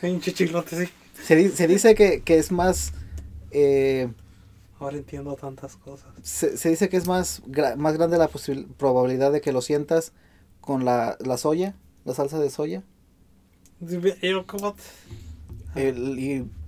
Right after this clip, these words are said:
Speaker 2: como vi que lo estaban haciendo, es que ponían un poco en un
Speaker 1: ¿Ya lo
Speaker 2: plato.
Speaker 1: trataste tú?
Speaker 2: No, pero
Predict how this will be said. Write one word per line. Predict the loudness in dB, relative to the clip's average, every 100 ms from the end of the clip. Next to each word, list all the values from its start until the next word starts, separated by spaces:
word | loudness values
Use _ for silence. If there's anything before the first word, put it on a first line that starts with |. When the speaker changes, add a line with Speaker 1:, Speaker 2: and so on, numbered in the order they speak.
| -10
Speaker 2:
como | -4 2
vi | 2
que | 4
lo | 4
estaban | 4 2
haciendo, | 2 0 2 2
es | 2
que | -2
ponían | -2 -4
un | -4
poco | -2 -2
en | -2
un |
Speaker 1:
¿Ya | 0 4
lo | 6 6
Speaker 2:
plato. | 4
Speaker 1:
trataste | 0 -2
tú? | -4 -4
Speaker 2:
No, | 2 2 2 -6
pero | 0